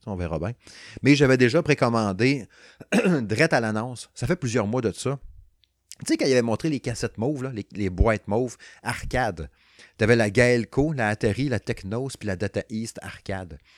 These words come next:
Fait que c'est les versions arcade des jeux. C'est sûr que moi, grand nostalgique dans l'âme, bonhomme de quarante-six ans, quarante-six ans, tabarnak, hein, t'as dans quatre ans, cinquante,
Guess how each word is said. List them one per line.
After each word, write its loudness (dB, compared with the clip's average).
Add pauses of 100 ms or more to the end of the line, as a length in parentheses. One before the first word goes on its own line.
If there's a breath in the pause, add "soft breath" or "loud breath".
(300 loud breath)
Fait 0
que -4
c'est -2
les 4
versions 0
arcade 0
des 2
jeux. 0 (1300 soft breath)
C'est 2
sûr 4
que 2
moi, 0
grand 0
nostalgique 2
dans 2
l'âme, 0
bonhomme 2
de -2
quarante-six -2
ans, -6
quarante-six -4
ans, -8
tabarnak, -8
hein, -6
t'as -10
dans -4
quatre 0
ans, -2
cinquante, -4